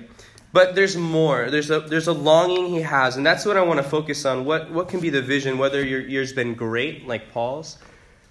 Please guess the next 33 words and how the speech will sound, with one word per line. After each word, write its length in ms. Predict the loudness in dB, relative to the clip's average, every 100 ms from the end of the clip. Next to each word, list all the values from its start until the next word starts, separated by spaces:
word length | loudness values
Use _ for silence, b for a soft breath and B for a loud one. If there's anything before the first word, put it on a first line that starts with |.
| b b b _ _
or 420 | -6 -4 -4 -8 -12 -20 _ -12
not 240 | -10 -10 -10
so 180 | -10
great. 260 | -10 -12 -14 -20 _ -4
And 80 | -2
I 60 |
think 200 | -2 -2
Brandon 320 | 2 2 2
will 80 | -2
speak 300 | -4 -8 -6
more 320 | -6 -4 -4
to 420 | -4 -8 -8 -8 -8 -18 -14
the 60 |
challenging 680 | -10 -4 -2 -2 -4 -6 -8
year. 280 | -8 -10 -12 B B B B -12
Um, 320 | -12 -12 -14 -20 -20 _ _ _ _ -18 -14 -2
but, 280 | 4 6
uh, 300 | 6 4 2 0
let's, 320 | -6 -6 -6
let's 200 | -6 -4
read 140 | -2
our 80 | -2
text. 380 | -6 -12 -14 -20 -20 _ B B B _ _ -10 -2
Philippians 380 | 2 2 0
three 260 | 0 0 0
seven. 320 | -2 -4 -4 -14 B B B
"I 140 | 4
once 360 | 6 4 2 2
thought 300 | 4 4 2
these 220 | -8 -2
things 240 | 0 0
were 80 | -2
valuable, 800 | 2 4 4 2 -2 -6 -6